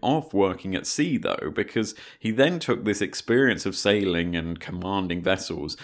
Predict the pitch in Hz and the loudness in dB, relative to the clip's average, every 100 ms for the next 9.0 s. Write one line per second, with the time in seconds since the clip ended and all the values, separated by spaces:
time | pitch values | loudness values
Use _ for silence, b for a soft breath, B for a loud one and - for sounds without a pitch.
0 | B - 110 113 113 120 110 117 120 117 | B -2 0 0 0 2 2 2 2 0
1 | 117 101 - 127 127 117 - - 120 113 | -2 -4 -4 0 2 0 -2 0 2 2
2 | 113 107 - 107 110 104 107 113 104 92 | 2 -2 0 0 2 2 2 2 2 0
3 | - - - 110 120 120 113 110 110 101 | -2 -14 0 2 4 4 4 2 2 0
4 | - 143 - - - 127 - 101 95 87 | 0 -2 -2 -6 -6 -6 -4 -2 -2 2
5 | 107 92 85 73 - 143 92 92 85 92 | 2 2 -4 -2 2 4 2 0 0 2
6 | 92 90 104 117 98 92 90 85 - 76 | 2 0 2 4 4 4 2 -4 -6 0
7 | 104 110 - 80 85 87 85 90 92 87 | 2 2 0 -6 -4 -6 -4 -4 -4 -4
8 | 85 90 78 73 - - 135 131 92 90 | -6 -2 -4 -4 -8 -2 -2 2 0 0